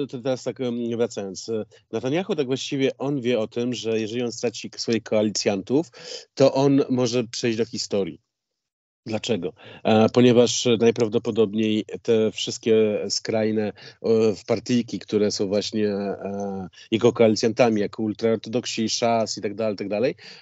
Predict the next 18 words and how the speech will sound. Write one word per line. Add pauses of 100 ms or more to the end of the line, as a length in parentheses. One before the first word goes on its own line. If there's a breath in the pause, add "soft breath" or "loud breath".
(200 loud breath)
oni
zyskują
na
tej
wojnie. (360 loud breath)
Bardzo
mocno
zyskują,
ponieważ
ich
elektorat
się
utwierdza, (160)
u-,
ukrzepia,
tak,
po
prostu.